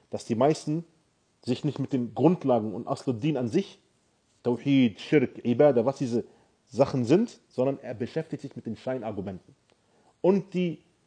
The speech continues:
äh, Antworten auf diese Scheinargumente. Yani ein, ein, ein, ein, ein Muwahhid darf keinen Zweifel haben. Nur weil jemand kommt und ihm eine Schubha gibt, eine Schubha gibt und,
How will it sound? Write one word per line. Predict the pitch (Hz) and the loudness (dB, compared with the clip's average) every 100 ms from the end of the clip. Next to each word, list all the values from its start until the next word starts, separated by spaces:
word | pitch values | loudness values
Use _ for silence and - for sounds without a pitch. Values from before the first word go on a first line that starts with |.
| _ _ _ | _ _ _
äh, | - 123 90 110 64 - - - - _ | -8 -6 -4 -6 -8 -12 -18 -20 -20 _
Antworten | 160 190 127 131 - | 2 4 6 2 2
auf | 113 | -4
diese | - 104 | -4 -6
Scheinargumente. | - 110 98 92 90 90 - _ _ _ _ _ _ _ _ _ _ _ _ _ _ _ _ _ _ _ _ _ _ _ _ _ _ _ _ _ _ _ | -6 -8 -8 -10 -10 -12 -18 _ _ _ _ _ _ _ _ _ _ _ _ _ _ _ _ _ _ _ _ _ _ _ _ _ _ _ _ _ _ _
Yani | 104 123 | -8 -2
ein, | 127 120 | 0 0
ein, | 123 - | -2 -6
ein, | 117 107 - | -8 -10 -6
ein, | 117 110 104 _ | -4 -2 -6 _
ein | 117 113 | -6 4
Muwahhid | 131 190 - 175 - _ _ | 6 6 4 0 -2 _ _
darf | - - | -12 -10
keinen | - 160 | -10 -10
Zweifel | - 233 - 110 | -6 -4 -4 -4
haben. | 95 - _ - | -6 -10 _ -4
Nur | 170 196 | 2 8
weil | 175 | 8
jemand | 175 170 - | 8 4 4
kommt | 214 262 - _ _ _ _ | 2 2 -4 _ _ _ _
und | 127 135 | -4 0
ihm | 180 | 2
eine | 156 143 | 6 4
Schubha | - 302 233 139 | 6 6 6 4
gibt, | 110 98 - _ _ _ _ _ _ _ _ | 2 -4 -10 _ _ _ _ _ _ _ _
eine | - - 127 | -12 -2 0
Schubha | 113 302 294 156 | 2 4 8 6
gibt | 120 - | 4 -2
und, | 120 101 | -4 -6